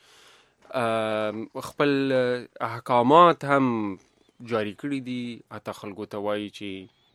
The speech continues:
د سره نکاح وکړه او د سره کلمه ووایاستیا. او دوی خ-، خپل کوشش کوي چې د خپل ډول اسلام هلته، اه، ن-،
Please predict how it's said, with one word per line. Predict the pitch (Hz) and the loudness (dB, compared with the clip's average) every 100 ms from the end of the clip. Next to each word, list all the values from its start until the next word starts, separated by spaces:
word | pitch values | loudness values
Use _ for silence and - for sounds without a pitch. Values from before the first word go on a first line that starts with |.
| 98 | -16
د | |
سره | 101 117 104 | -10 -6 -4
نکاح | 98 92 - 135 | -6 -8 -4 -2
وکړه | 147 131 123 - 120 113 110 107 _ _ _ _ _ - | -2 -6 -8 -8 -8 -6 -6 -10 _ _ _ _ _ -10
او | 101 98 98 95 98 | -8 -6 -8 -8 -8
د | 95 | -8
سره | 98 - 104 101 98 98 92 | -12 -8 -6 -6 -8 -12 -16
کلمه | - 92 92 104 | -12 -10 -4 -4
ووایاستیا. | 104 107 101 98 - 101 101 - _ _ _ _ _ | -4 -6 -6 -10 -10 -10 -10 -14 _ _ _ _ _
او | - 101 | -12 -10
دوی | 95 107 | -8 -6
خ-، | 107 107 | -8 -12
خپل | - - 117 | -12 -6 -6
کوشش | - 131 147 147 | -6 -10 -10 -10
کوي | 139 | -10
چې | 127 | -8
د | 117 | -10
خپل | 117 - 147 | -8 -6 -4
ډول | 104 104 95 92 | -2 -4 -4 -8
اسلام | 95 - 107 98 | -10 -6 -4 -6
هلته، | 90 - | -8 -8
اه، | 92 85 _ - _ _ - 98 92 90 92 90 | -10 -12 _ -20 _ _ -12 -8 -8 -8 -8 -10
ن-، | 95 | -12